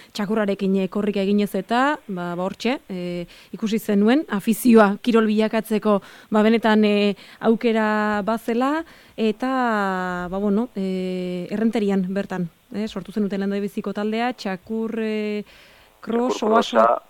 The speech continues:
Speaker 2: Oarsoaldean,
Speaker 1: Hori da,
Speaker 2: bai.
Speaker 1: hori da. Eta, bueno, baina justu ere, e, Gipuzkoako lehendabiziko,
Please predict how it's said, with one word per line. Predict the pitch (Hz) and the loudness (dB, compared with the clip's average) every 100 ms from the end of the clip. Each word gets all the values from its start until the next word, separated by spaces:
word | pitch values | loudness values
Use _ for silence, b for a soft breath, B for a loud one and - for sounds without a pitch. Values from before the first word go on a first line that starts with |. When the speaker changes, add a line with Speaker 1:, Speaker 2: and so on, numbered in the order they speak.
| _ | _
Speaker 2:
Oarsoaldean, | 95 95 - 92 82 80 71 | 0 0 2 0 0 -4 -4
Speaker 1:
Hori | 202 190 | -2 -4
da, | 175 165 | -4 -8
Speaker 2:
bai. | |
Speaker 1:
hori | - 196 180 | -8 -8 -6
da. | 180 | -8
Eta, | - 190 | -8 -6
bueno, | 185 185 | -4 -4
baina | 180 190 | -4 -6
justu | 196 - | -6 -6
ere, | 202 233 - | -4 -4 -6
e, | 190 180 180 175 | -10 -10 -8 -10
Gipuzkoako | 175 180 202 202 | -12 -12 -6 -4
lehendabiziko, | 190 190 202 196 | -2 -4 -6 -6